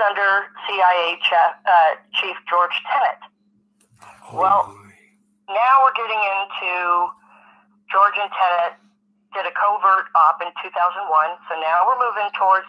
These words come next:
Speaker 1: nine eleven stuff. They were running a, a, a covert op called Blue Sky Paper, which was the use of intel and military assets. They both stated that they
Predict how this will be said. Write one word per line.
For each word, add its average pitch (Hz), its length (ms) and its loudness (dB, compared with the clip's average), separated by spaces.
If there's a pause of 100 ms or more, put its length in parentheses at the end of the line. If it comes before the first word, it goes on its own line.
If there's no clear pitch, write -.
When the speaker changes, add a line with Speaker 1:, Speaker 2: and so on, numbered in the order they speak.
Speaker 1:
nine 180 240 2
eleven 190 320 2 (160)
stuff. 143 240 0 (1400)
They 214 160 -4
were 269 240 4
running 202 480 0 (160)
a, - 40 -4 (280)
a, 160 80 2 (480)
a 185 320 0 (160)
covert 208 320 0
op 165 400 -2
called 175 320 -2
Blue 196 160 -6 (120)
Sky 185 280 -2
Paper, 139 400 -4
which 151 120 -8 (120)
was 165 160 -2
the 156 140 -14
use 160 180 -12
of 156 80 -10
intel 160 400 -4
and 151 80 -8
military 151 480 -2 (160)
assets. - 400 0 (2250)
They 190 100 -4
both 262 320 4
stated 233 320 -4
that 180 160 -8
they 180 160 -2